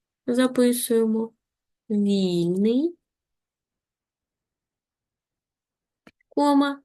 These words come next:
і чудовими. Чудовими. Нам треба з вами розібрати забудову, тобто знайти закінчення, знайти основу,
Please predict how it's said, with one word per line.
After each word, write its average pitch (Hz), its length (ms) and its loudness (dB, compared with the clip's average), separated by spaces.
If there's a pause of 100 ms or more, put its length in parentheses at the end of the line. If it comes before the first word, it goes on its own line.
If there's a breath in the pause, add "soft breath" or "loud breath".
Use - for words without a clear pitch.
(340)
і 403 300 0
чудовими. 180 960 0 (2000)
Чудовими. 190 800 -6 (2750 loud breath)
Нам 508 180 -4
треба 202 260 0
з 202 100 -6
вами 285 220 -2
розібрати 220 580 -2
забудову, 202 680 -2
тобто 196 360 -2
знайти 240 420 -4
закінчення, 247 960 -6
знайти 202 400 -2
основу, 226 800 -2